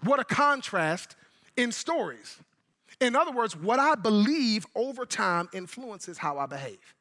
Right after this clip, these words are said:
The story that I believe influences my behavior. And so James gives evidence of this in how we speak and how we listen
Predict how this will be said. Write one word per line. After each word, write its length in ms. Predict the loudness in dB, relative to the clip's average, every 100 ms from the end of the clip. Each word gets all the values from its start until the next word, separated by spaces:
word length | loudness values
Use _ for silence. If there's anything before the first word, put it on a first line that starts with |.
| _ _ _ _ _ _ _ _ _ _ -8
The 140 | -4
story 540 | -2 0 2 4 2 2
that 160 | 4
I 100 | 4
believe 480 | 4 2 2 2 -2
influences 840 | -4 -6 -6 -6 -4 -2 -2 -2 -8 -18 -16
my 400 | -4 0 2 0 -2 -10 -6
behavior. 480 | 0 2 2 -2
And 100 | -12
so 120 | -10 -4
James 380 | -2 -2 -4
gives 240 | -4 -6 -2
evidence 380 | -4 -2 -6 -10
of 80 | -12
this 280 | -12 -14 -16 _ _ _ _ _ _ -6
in 120 | -2
how 220 | 2 2 0
we 120 | -6
speak 440 | -6 -4 -4 -6
and 80 | -4
how 140 | -4
we 140 | -2 0
listen 500 | 2 2 -2 -10